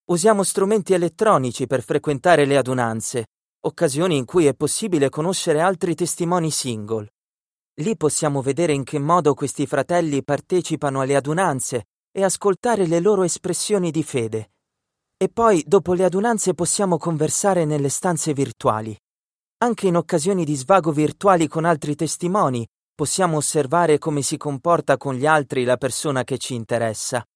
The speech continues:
E da questo possiamo capire la sua vera personalità. Col tempo, mentre conosciamo meglio quella persona, possiamo capire se i nostri obiettivi e i nostri valori sono simili e se siamo compatibili.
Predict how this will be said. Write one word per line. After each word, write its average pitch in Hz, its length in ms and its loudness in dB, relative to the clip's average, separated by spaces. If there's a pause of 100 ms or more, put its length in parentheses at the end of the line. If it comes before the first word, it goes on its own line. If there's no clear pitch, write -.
(540)
E 165 100 -4
da 160 140 0
questo 247 320 -2
possiamo 143 400 -2
capire 156 420 -2
la 131 120 0
sua 139 180 -2
vera 147 240 4
personalità. 151 840 -4 (480)
Col 156 260 -2
tempo, 175 440 -2
mentre 139 340 -2
conosciamo 156 600 -2
meglio 151 360 2
quella 139 300 0
persona, 147 600 0 (560)
possiamo 190 440 0
capire 180 460 2
se - 120 -4
i 135 100 -2
nostri 147 380 -2
obiettivi 139 640 0
e 127 60 0
i - 20 -2
nostri 135 440 -2
valori 139 380 2
sono 139 280 -2
simili 202 560 0
e 220 80 4
se 240 160 -4
siamo 220 340 0
compatibili. 117 800 -2